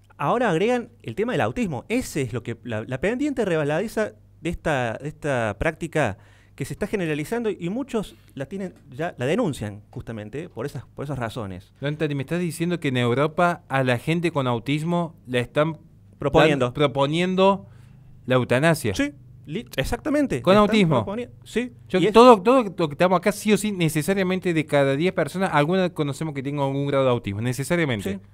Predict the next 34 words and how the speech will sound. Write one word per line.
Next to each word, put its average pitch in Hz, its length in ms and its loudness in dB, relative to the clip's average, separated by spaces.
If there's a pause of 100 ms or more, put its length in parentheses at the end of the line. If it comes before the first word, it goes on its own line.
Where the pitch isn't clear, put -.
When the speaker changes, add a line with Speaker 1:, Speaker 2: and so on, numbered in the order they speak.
(560)
Speaker 1:
Ah, - 300 -6
ahí 127 140 0
está 180 100 -2
el 185 80 -4
tema. 202 240 2 (300)
Guarda 226 420 6
con 151 180 -4
los 147 100 -6
grados 233 300 0
de 190 60 -2
autismo, 233 420 -6
guarda 220 280 0
con 175 100 -8
los 151 100 -8
grados 214 280 -4
de 233 60 0
Speaker 2:
Claro. 247 140 2
Speaker 1:
las 165 80 0
enfermedades 190 600 -2
que 160 160 -4
van 196 280 0
agregando 226 800 2
a 165 100 0
esta 175 200 -4
práctica. 139 440 -2 (540)
Eh, - 280 -14
hemos 170 260 2
visto 180 300 -4
casos 175 340 -2
de 127 80 -2
gente 127 380 -6
depresiva 208 720 0
en 120 40 -10
Canadá 127 480 -4